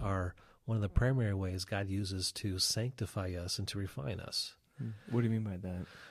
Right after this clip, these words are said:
Speaker 1: God desires for you to be righteous and holy, right? He desires to
Speaker 2: Mm-hmm.
Speaker 1: sanctify you, for you to become like Christ, to have Christ, you know, the, the, the heart of Jesus, the value, the kindness, the grace, the mercy, and to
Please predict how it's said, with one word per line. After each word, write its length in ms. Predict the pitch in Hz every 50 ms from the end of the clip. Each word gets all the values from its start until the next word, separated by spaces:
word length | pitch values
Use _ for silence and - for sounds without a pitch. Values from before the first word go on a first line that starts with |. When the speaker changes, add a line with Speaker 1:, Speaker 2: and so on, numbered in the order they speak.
| - - - _ _ _ _ 143
Speaker 1:
God 320 | 120 120 120 135 143 131
desires 560 | 120 120 101 101 104 98 95 95 95 95 - -
for 240 | - - - 98
you 220 | 92 95 98 95 92
to 120 | - -
be 140 | 95 98 92
righteous 520 | 87 90 87 90 87 - - 98 - - -
and 120 | 101 90
holy, 400 | 80 87 87 - 73 - - 104 _ _ _ _ -
right? 180 | 87 90 104 120
He 100 | 110 107
desires 340 | 98 107 98 104 95 92 -
to 60 | 101
Speaker 2:
Mm-hmm. 80 | - - - 95
Speaker 1:
sanctify 340 | 107 117 120 143 165 90
you, 240 | 90 92 87 87 98
for 140 | - - 107
you 80 | 101 98
to 80 | 101
become 440 | 92 101 - - - - 107 95 98
like 280 | 98 95 90 90 98 - _ -
Christ, 520 | - - - - - - - - - - - _ -
to 240 | - 95 92 95 - - _ - 92
have 140 | 92 95 90
Christ, 420 | - - 101 92 92 90 - - - - -
you 100 | 139 101
know, 100 | 92 92
the, 180 | 90 92 90 95 - -
the, 160 | - 95 90 - - - _ _
the 80 | - 110
heart 200 | 90 98 95 95
of 80 | 98 92
Jesus, 440 | 90 - 98 90 90 92 90 85 -
the 140 | - - 95
value, 340 | 90 98 92 92 92 92
the 120 | 90 92 92
kindness, 440 | - - 101 95 90 90 90 - -
the 100 | - 98
grace, 300 | 92 95 90 87 85 -
the 120 | - 98
mercy, 500 | 92 92 92 90 - - - 92 87 -
and 120 | - 92 92
to 200 | - 107 95 90